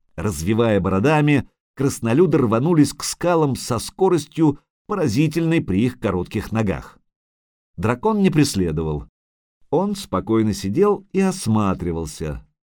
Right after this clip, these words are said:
Нищука метался и орал под конём.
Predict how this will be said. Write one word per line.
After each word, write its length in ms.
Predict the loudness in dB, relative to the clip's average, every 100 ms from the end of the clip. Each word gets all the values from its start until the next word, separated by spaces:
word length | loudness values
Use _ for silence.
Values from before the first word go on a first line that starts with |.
| _ _ _ -6
Нищука 500 | -4 -4 -2 0 0
метался 480 | 0 2 2 2 0
и 20 |
орал 360 | 0 2 2 0
под 160 | -4
конём. 480 | -2 0 2 0